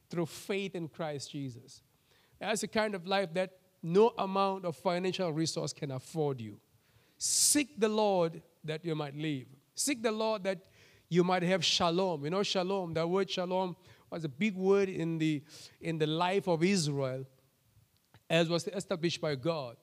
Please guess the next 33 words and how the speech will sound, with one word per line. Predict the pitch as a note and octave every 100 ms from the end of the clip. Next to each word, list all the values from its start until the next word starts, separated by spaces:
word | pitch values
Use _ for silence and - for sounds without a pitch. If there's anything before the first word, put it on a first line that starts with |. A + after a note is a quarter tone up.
| _ _ _ _ -
That | C#3+
God | F3 F#3+
would | E3+ C3+
grant | E3+ G3 F3
them | E3
shalom, | - F3 E3 F#3+ D3
which | E3+ A3
is | A#3+
the | E3+
word | E3 G3 F3+
that | F3
we | D3+
translate | E3 D3 F3+ F3+ D#3+
as | C3
peace, | - - A#3 C#3+ - - _ _ _ _ _
really | A3 A3+ D4 D#4+ A#3 E3
doesn't | G3+ G#3 G#3+ G#3 G#3 G#3 _
do | F#3 F#3
justice | D#3 F#3 E3+ - C#3 - -
to | E3+ D3 D3 - - D3
the | C#3+
word | D3+ D#3
shalom. | - E3 C#3+ D3+ B2 - _ _ _ - _ -
Uh, | - C#3+
the | D3
word | F#3 G3
shalom | G3 F#3+ F3+ E3+
is | D#3 C#3+ - _ -
not | E3 G3 F#3
just | E3+ - -
peace | - F3+ -
as | C#3+ D3 D3
in | D#3 D3